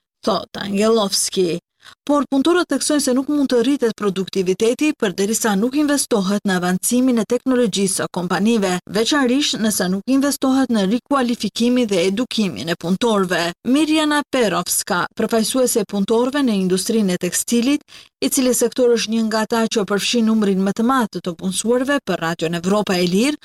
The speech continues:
thotë se rritja e pagave është e shumëzueshme me zero, kundrejt vales së rritjes së çmimeve, me këtë dhe kostos për jetesë. Do thosha se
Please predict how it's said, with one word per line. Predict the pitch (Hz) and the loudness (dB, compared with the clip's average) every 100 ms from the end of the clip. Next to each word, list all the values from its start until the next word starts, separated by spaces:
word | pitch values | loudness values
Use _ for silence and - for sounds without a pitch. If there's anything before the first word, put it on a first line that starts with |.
| - - - - | -16 -18 -10 -2
thotë | 330 | -2
se | - 247 208 | 2 2 2
rritja | 240 294 320 320 | 0 0 0 0
e | |
pagave | 233 190 185 202 226 240 - | 0 -2 0 0 0 0 -2
është | 214 208 - 185 | -2 0 0 -2
e | |
shumëzueshme | 220 277 214 214 185 185 180 170 | 0 0 2 2 0 0 -2 -2
me | 170 | -2
zero, | - 214 247 277 - - - - | 0 0 2 0 -2 -12 -20 -4
kundrejt | 339 294 226 202 | 0 2 2 0
vales | 180 214 269 277 | -2 -2 0 0
së | 320 294 | 0 0
rritjes | 214 - 185 - | -2 -2 -2 0
së | - - | -2 -2
çmimeve, | 240 240 208 180 180 180 - _ | 0 2 2 0 -2 -4 -12 _
me | - 175 | -6 -4
këtë | - 254 | -2 0
dhe | 269 262 | 0 -2
kostos | - 214 185 - 180 185 - | 0 0 0 -2 -2 -2 -4
për | 175 175 | -4 -2
jetesë. | 180 - 220 180 190 190 - - _ - | -2 0 0 0 0 -2 -4 -6 _ -4
Do | 262 | -2
thosha | 339 349 330 | 0 2 0
se | 311 | 0